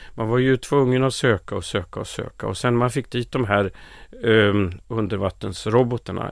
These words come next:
R O V-erna, Ro-, Remote Operated Vehicles, och började skanna av, eller söka av havsbotten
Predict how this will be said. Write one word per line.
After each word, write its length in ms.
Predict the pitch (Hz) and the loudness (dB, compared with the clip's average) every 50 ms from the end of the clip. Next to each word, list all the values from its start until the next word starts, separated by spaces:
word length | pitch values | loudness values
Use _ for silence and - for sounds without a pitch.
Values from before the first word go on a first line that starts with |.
| - | -8
R 120 | - 95 110 | -8 -8 -8
O 40 | 104 | -6
V-erna, 540 | 92 113 113 127 127 110 - - 95 - - | -4 -2 -2 0 0 -2 -2 -6 -8 -12 -12
Ro-, 220 | - 104 107 - - - | -10 -10 -10 -10 -12 -14
Remote 500 | - 123 107 104 104 107 101 - - - | -12 -8 -4 -2 -2 -2 -2 -4 -8 -12
Operated 480 | 95 - 107 104 104 101 - - - 98 | -10 -8 -6 -4 -4 -4 -6 -6 -8 -8
Vehicles, 680 | 101 117 113 117 117 - - - - - - - - - - - - - - - | -6 -4 -4 -4 -6 -8 -10 -14 -14 -14 -16 -18 -18 -20 -20 -20 -20 -20 -20 -20
och 260 | - - - - 107 | -16 -10 -8 -6 -4
började 300 | 98 113 107 104 104 101 | -2 -2 0 0 -2 -4
skanna 400 | - - - - 113 113 113 113 | -4 -6 -6 -4 -2 -2 -2 -2
av, 460 | - - 113 107 110 110 113 113 - | -2 -2 0 2 2 2 2 2 0
eller 180 | - 123 120 117 | 2 2 2 2
söka 320 | - - 123 113 - 131 | 2 0 0 0 4 6
av 180 | 117 120 123 113 | 6 6 6 6
havsbotten 880 | 107 123 113 104 - - - - 131 135 - - - - 85 95 92 | 4 4 2 2 0 -6 -4 -2 -2 -2 -2 -6 -12 -8 -8 -8 -8